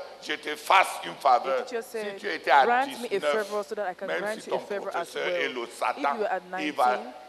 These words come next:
Speaker 1: il
Speaker 2: even
Speaker 1: va
Speaker 2: if your prof-, your
Speaker 1: soumettre
Speaker 2: teacher
Speaker 1: tes
Speaker 2: is
Speaker 1: notes.
Speaker 2: the devil, he will give you back your marks.
Speaker 1: Et tu vas travailler, et tu vas réussir.
Speaker 2: And you will succeed.
Speaker 1: Dis Amen.
Speaker 2: Say amen.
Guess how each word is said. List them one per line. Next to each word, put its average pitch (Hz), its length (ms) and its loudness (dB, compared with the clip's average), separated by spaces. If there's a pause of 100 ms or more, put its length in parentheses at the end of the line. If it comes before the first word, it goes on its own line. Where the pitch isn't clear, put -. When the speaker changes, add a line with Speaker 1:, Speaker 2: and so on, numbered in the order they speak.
(140)
Speaker 1:
il 160 60 -6
Speaker 2:
even 156 100 -6
Speaker 1:
va 151 180 6
Speaker 2:
if - 60 -2
your 190 100 0
prof-, - 160 -10
your 220 100 2
Speaker 1:
soumettre 135 300 2
Speaker 2:
teacher 240 440 -2 (100)
Speaker 1:
tes 131 80 -6
Speaker 2:
is 120 240 -6
Speaker 1:
notes. - 360 -6
Speaker 2:
the 185 220 -8
devil, 185 580 -4
he 202 100 -14
will 190 240 -14
give 240 240 -14
you 226 60 -18 (100)
back 185 160 -12 (180)
your 170 160 -6 (120)
marks. 170 500 -12 (1200)
Speaker 1:
Et 156 140 0
tu 175 160 -8
vas 160 260 10
travailler, 135 480 6 (240)
et 160 200 2
tu - 180 -4
vas 156 260 8
réussir. 143 880 -4 (180)
Speaker 2:
And 190 200 -4
you 190 140 -16
will 170 140 -10
succeed. 175 760 -12 (800)
Speaker 1:
Dis 202 100 2
Amen. 180 560 8 (240)
Speaker 2:
Say 226 140 2
amen. 214 240 2